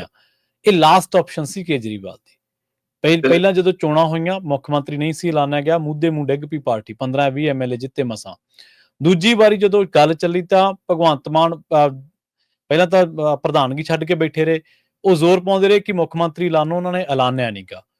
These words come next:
Speaker 1: ਉਹਨਾਂ ਨੇ ਕਦੇ ਕਿਸੇ ਨੂੰ ਪੁੱਛ, ਕਦੇ ਕਿਸੇ ਨੂੰ, ਕਦੇ ਬਲਬੀਰ ਸਿੰਘ ਰਾਜੇਵਾਲ ਤੇ ਡੋਰੇ ਪਾ, ਕਦੇ ਕਿਸੇ ਤੇ ਡੋਰੇ ਪਾ, ਕਦੇ ਫੂਲਕਾ ਤੇ ਡੋਰੇ ਪਾ, ਕਦੇ ਕਿਵੇਂ। ਜਦੋਂ ਗੱਲ ਨਾ ਬਣੀ, ਲਾਸਟ ਆਪਸ਼ਨ ਭਗਵੰਤ ਮਾਨ ਸੀ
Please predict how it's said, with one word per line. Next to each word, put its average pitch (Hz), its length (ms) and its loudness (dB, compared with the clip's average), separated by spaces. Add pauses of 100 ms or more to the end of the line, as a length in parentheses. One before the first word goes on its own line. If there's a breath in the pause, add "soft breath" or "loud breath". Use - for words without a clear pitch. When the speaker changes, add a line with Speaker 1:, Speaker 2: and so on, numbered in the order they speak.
(180)
Speaker 1:
ਉਹਨਾਂ 175 200 2
ਨੇ 175 80 0
ਕਦੇ 156 220 0
ਕਿਸੇ 170 300 -4
ਨੂੰ 160 140 -6
ਪੁੱਛ, 165 220 -2
ਕਦੇ 147 200 -4
ਕਿਸੇ 151 260 -8
ਨੂੰ, 156 100 -8
ਕਦੇ 156 200 -4
ਬਲਬੀਰ 143 380 -4
ਸਿੰਘ 151 220 -6
ਰਾਜੇਵਾਲ 139 440 2
ਤੇ 135 120 -6
ਡੋਰੇ 131 240 -2
ਪਾ, 127 280 -4 (400)
ਕਦੇ 147 140 0
ਕਿਸੇ 160 260 -2
ਤੇ 151 160 -4
ਡੋਰੇ 143 260 0
ਪਾ, 139 240 0
ਕਦੇ 143 240 -2
ਫੂਲਕਾ 151 420 -4
ਤੇ 147 100 -6
ਡੋਰੇ 139 240 0
ਪਾ, 135 220 -2
ਕਦੇ 139 240 -4
ਕਿਵੇਂ। 117 320 -6 (440 soft breath)
ਜਦੋਂ 190 260 4
ਗੱਲ 208 280 4
ਨਾ 147 240 4
ਬਣੀ, 151 320 -2 (380)
ਲਾਸਟ 180 380 2
ਆਪਸ਼ਨ 170 280 -4
ਭਗਵੰਤ 147 440 -4
ਮਾਨ 98 200 -16
ਸੀ - 240 -20